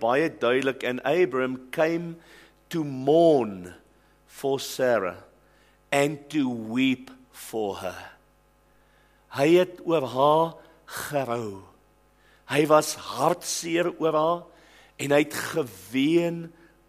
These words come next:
oor haar. Dominee, wat is jou punt? Die punt is, vriende, dat ek dikwels opmerk dat wanneer ons geliefdes aan die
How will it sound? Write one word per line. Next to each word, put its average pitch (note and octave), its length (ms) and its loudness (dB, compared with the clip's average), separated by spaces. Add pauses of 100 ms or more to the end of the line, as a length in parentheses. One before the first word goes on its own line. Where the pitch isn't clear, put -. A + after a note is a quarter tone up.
oor B2+ 340 2
haar. G2+ 560 -6 (1040)
Dominee, G3+ 280 -2
wat G3+ 240 0
is - 160 -8
jou F#3 80 -2
punt? A2 560 -12 (1400)
Die D3 100 -16 (120)
punt A3 320 2
is, E3+ 240 -2
vriende, D#3 540 0 (1500)
dat D3 240 0
ek - 220 0
dikwels A3 500 0 (160)
opmerk D3+ 640 2
dat C3+ 300 0
wanneer E3+ 400 0 (100)
ons D#3 480 -2
geliefdes C#3 720 -4
aan C3 160 -4
die B2 120 -6